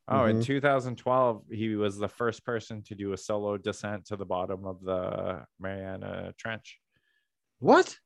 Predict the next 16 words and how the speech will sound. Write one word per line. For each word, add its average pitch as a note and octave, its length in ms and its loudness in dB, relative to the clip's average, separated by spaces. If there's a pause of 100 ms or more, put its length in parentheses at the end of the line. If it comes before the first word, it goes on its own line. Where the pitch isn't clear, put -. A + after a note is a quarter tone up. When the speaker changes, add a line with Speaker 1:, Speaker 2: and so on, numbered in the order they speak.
(340)
Speaker 1:
Yeah. D3+ 160 -6 (680)
This A2 160 0
guy D3 160 8
Speaker 2:
Wow. B2 240 10
Speaker 1:
fucking, C#3 200 4
he C#3+ 220 0
fucking D#3 520 6
loves C3 680 8 (200)
water. F#2 560 4 (100)
He's C#3 280 6
Speaker 2:
Dude. C3+ 240 12
Speaker 1:
out A#2 240 6
there A2+ 320 4
fucking G#2 640 2
the F#2+ 160 0
ocean. E2+ 400 0